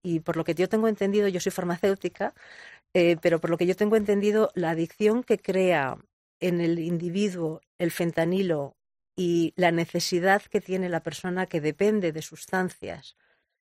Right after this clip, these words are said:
es tal, es como si te atraparan, como si te tuvieran rehén de alguna manera. Es una, una adicción y una necesidad de consumir esa sustancia muy grande, de manera que, desgraciadamente,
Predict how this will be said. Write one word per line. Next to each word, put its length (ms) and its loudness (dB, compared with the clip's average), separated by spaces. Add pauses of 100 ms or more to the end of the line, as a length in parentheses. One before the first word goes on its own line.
(160)
es 280 4
tal, 360 2 (300)
es 160 0
como 240 -2
si 180 -8
te 120 2
atraparan, 560 0
como 180 -8
si 160 -10
te 100 -8
tuvieran 720 0
rehén 720 0 (100)
de 60 -2
alguna 300 -2
manera. 500 -4
Es 200 -6
una, 240 0
una 160 -2
adicción 520 -2
y 40 -2
una 160 0
necesidad 720 0 (140)
de 100 -4
consumir 800 0
esa 200 -8
sustancia 800 -8 (500)
muy 180 4
grande, 340 0
de 100 -2
manera 360 0
que, 400 -4
desgraciadamente, 1080 0